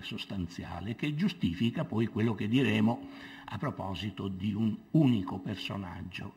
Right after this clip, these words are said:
della Gerusalemme. Come potete vedere, già nel boiardo, eh, sono annunciati molti elementi di quella che sarà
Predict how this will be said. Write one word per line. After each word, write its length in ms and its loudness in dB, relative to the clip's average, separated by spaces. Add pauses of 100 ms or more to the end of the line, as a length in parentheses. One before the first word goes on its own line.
(360)
della 540 -6
Gerusalemme. 1000 -4 (420)
Come 240 4
potete 480 0
vedere, 640 0 (300)
già 180 -2
nel 220 0
boiardo, 840 -4 (320)
eh, 400 -2 (600)
sono 500 0
annunciati 880 0
molti 640 2
elementi 880 0
di 140 0
quella 320 -2
che 120 -10
sarà 420 -6